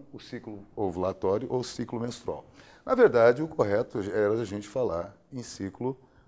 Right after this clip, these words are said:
é, ovulatório, porque o objetivo do ciclo não é a menstruação, o objetivo do ciclo é a ovulação, tá? Porque o, o objetivo do ciclo é permitir a reprodução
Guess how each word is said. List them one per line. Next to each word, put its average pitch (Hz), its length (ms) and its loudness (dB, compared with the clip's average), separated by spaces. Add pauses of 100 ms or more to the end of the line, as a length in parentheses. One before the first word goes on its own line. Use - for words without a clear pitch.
é, 101 220 2
ovulatório, 107 680 -4
porque - 160 -8
o - 20 2
objetivo 120 400 -6
do 143 100 -8
ciclo 127 400 -10
não 160 220 -4
é 95 80 -2
a 95 40 -2
menstruação, 113 560 -8
o 78 100 -12
objetivo 80 400 -16
do 95 100 -14
ciclo 87 380 -8
é - 20 0
a 127 40 -2
ovulação, 80 540 -12 (640)
tá? - 120 -14
Porque - 180 -16
o, 98 160 -8
o 85 240 -8
objetivo 82 400 -10
do 101 140 -10
ciclo 101 420 -10
é - 20 -10
permitir 143 420 -8
a 117 40 -8
reprodução 147 760 -12